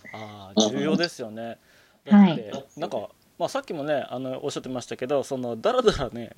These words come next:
Speaker 1: していてもしょうがないと思うんですよ。
Speaker 2: はい。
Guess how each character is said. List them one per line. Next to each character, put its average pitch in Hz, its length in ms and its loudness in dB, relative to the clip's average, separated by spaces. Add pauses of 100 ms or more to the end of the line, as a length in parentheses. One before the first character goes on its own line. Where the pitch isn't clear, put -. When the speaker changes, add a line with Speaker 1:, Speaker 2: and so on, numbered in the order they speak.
(360)
Speaker 1:
し - 100 -18
て 151 120 0
い 143 60 0
て 147 80 -6
も 117 100 -6
し - 160 -6
ょ 180 400 4
う 160 40 -2
が 165 120 4
な 160 160 4
い 135 80 0
と 120 80 -8
思 104 100 -10
う - 40 -16
ん - 20 -18
で 98 80 -16
す - 140 -18
よ。 - 180 -16 (380)
Speaker 2:
は 196 200 10
い。 135 160 0